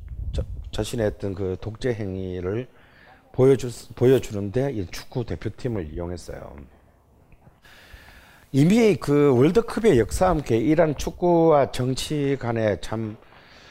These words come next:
불유쾌한 동거는 이미 시작됐어요. 사실 뭐 별로 많은 전세가 주목도 하지 않은 천구백삼십 년 제일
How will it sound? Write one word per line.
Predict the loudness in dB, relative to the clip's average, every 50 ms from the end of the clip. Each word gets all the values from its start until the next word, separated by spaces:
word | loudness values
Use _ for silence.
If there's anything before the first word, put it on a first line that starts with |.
| -20 _ _
불유쾌한 | -2 0 2 2 2 0 -2 -2 -2 0 2 2 2 0 -2
동거는 | -4 -6 -6 -6 -6 -4 -4 -4 -6 -6 -6
이미 | -6 -6 -6
시작됐어요. | -6 -6 -8 -8 -8 -6 -8 -8 -8 -10 -14 -18 -20 -20 _ _ _ -20 -20 -20 -20 -20 -20 -20 -20 _ _ _ _ _ _
사실 | -14 -10 -8 -4 -2 0
뭐 | 2 2 2 0
별로 | 2 2 2 2
많은 | 2 2 0 0 0 0
전세가 | -2 -4 -2 -2 0 0 0 0 0 0 0
주목도 | 0 -2 -2 -2 -2 -2 -2 -2 -2
하지 | -2 0 0 0
않은 | 0 0 -4
천구백삼십 | -6 -6 -4 -4 -4 -2 -2 -4 -4 -4 -4 -4
년 | -4 -4 -4
제일 | 0 0 2 2